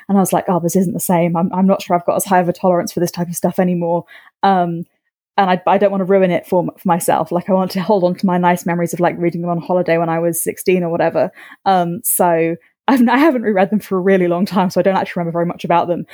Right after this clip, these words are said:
And then I was like, "Oh, if I haven't read the books, I can't watch the T V series," so I've never watched it. Um, but the, the kind of, the inspiration there was, like,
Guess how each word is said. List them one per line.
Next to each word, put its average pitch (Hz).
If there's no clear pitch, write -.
And 202
then 202
I 202
was 196
like, 190
"Oh, 196
if 180
I 156
haven't 196
read 180
the 165
books, 190
I 160
can't 196
watch 180
the -
T 185
V 175
series," 165
so 196
I've 190
never 185
watched -
it. -
Um, 214
but 240
the, 233
the 220
kind 226
of, 214
the -
inspiration 240
there 202
was, 190
like, 180